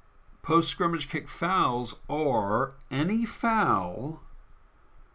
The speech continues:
by the receiving team when the foul occurs, and it has to occur during all these phases,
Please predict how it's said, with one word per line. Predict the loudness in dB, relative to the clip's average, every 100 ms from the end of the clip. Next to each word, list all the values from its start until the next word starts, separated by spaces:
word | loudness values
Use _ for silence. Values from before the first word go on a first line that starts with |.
| -20 -20 -20 -20 -16
by | -2 4 6 6 4 0
the | -2
receiving | -2 0 0 0 -2 -2
team | -4 -2 0 0 0 -2 -4 -8 -16 -20 -20 _ _ -20 -20 -14 0
when | 2 2
the |
foul | 2 2 2 2
occurs, | -2 4 6 8 6
and | 2
it | 2
has | 2 2
to | 0
occur | -2 -2 2 2
during | 4 2 0 -2 -2
all | 0 0
these | -2 -2 -2
phases, | -2 0 -2 -4 -6 -6